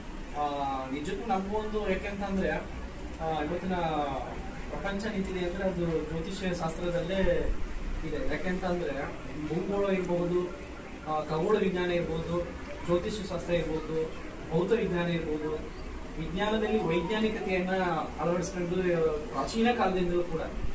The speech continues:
ಈಗ ಒಂದು ಸಮುದ್ರಯಾನ ಮಾಡ್ಬೇಕು ಅಂತಂದ್ರೆ ಒಂದು ನಕ್ಷತ್ರವನ್ನ ಆಧಾರವಾಗಿ ಇಟ್ಕೊಂಡು ಅಥವಾ ಮರಳುಗಾಡಿನಲ್ಲಿ ಪ್ರಯಾಣ ಮಾಡ್ಬೇಕು ಅಂತಂದ್ರೆ ಒಂದು ನಕ್ಷತ್ರವನ್ನ ಅವರು ಸಾಂಕೇತಿಕವಾಗಿ ಗುರುತು ಮಾಡಿ ಇಟ್ಕೊಂಡು ಈ ತರ ಖಗೋಳ ಜ್ಞಾನದಲ್ಲಿ ಅವರು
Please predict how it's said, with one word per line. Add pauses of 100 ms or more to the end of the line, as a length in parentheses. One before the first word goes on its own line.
(300)
ಈಗ (920)
ಒಂದು
ಸಮುದ್ರಯಾನ
ಮಾಡ್ಬೇಕು
ಅಂತಂದ್ರೆ
ಒಂದು (280)
ನಕ್ಷತ್ರವನ್ನ
ಆಧಾರವಾಗಿ
ಇಟ್ಕೊಂಡು (600)
ಅಥವಾ
ಮರಳುಗಾಡಿನಲ್ಲಿ
ಪ್ರಯಾಣ
ಮಾಡ್ಬೇಕು
ಅಂತಂದ್ರೆ (560)
ಒಂದು
ನಕ್ಷತ್ರವನ್ನ
ಅವರು
ಸಾಂಕೇತಿಕವಾಗಿ
ಗುರುತು
ಮಾಡಿ
ಇಟ್ಕೊಂಡು
ಈ
ತರ (400)
ಖಗೋಳ (140)
ಜ್ಞಾನದಲ್ಲಿ
ಅವರು